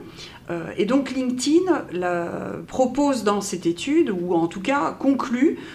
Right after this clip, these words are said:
que pour, euh, obtenir plus de génération de croissance par le contenu, la recette, c'est que les marques doivent produire des contenus qui sont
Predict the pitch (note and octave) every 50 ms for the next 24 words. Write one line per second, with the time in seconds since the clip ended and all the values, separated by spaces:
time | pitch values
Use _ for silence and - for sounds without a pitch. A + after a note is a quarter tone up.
0 | - - - - A3 G#3+ - - E4 E4 D#4 C4+ G#3+ - E3+ E3+ E3 - - -
1 | - - G3+ G3+ - B3+ B3 B3 B3 A#3+ A3+ - - A#3+ A#3+ G#3+ E3+ E3 D#3+ F#3
2 | F#3 F3+ E3+ E3+ E3 - - E3 D3+ D3 - - E3+ E3 - - F#3+ F3 - -
3 | D3+ C#3 - - - C#3 C3+ - A3+ C#4 D#4+ D4+ - E3 E3+ E3 - - A#3 B3+
4 | E4 D#4+ - - - - C4 B3+ C#4+ C4+ - A3 F#3+ F3 F3 F3+ F#3+ A#3+ C#4+ -
5 | G#3+ F3 E3 D#3+ - - A3 G#3 F#3+ G3 G3 F#3+ E3 E3+ E3+ E3+ - F3 E3+ F3
6 | G#3 G3+ G3 G3 F3+ E3+ - - E3+ D#3 -